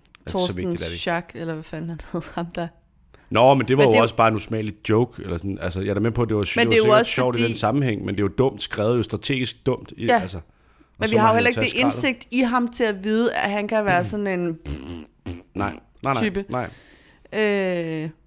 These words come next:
Speaker 1: Nej, men man må bare tage det, som det er. Det er en, en hvirvelstorm af tekst
Speaker 2: Ja.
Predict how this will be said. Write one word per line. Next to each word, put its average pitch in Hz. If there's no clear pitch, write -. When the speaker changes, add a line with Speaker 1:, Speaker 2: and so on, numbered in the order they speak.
Speaker 1:
Nej, 110
men 131
man 120
må 120
bare 127
tage 139
det, 143
som 135
det 127
er. 139
Det 131
er 117
en, 110
en 117
hvirvelstorm 120
af 101
tekst -
Speaker 2:
Ja. 175